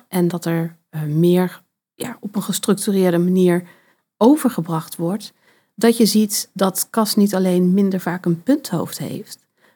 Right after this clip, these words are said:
maar dat je ook gaat zien dat Cas zich kan gaan ontwikkelen,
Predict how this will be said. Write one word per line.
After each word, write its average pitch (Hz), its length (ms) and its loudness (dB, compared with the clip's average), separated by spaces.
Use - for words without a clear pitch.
maar 202 160 2
dat 202 160 2
je - 80 -6
ook 277 220 -4
gaat 202 200 -6
zien 170 260 0
dat 226 180 -6
Cas 202 260 -4
zich 190 220 -4
kan 180 200 -2
gaan 170 400 -2
ontwikkelen, 190 680 -2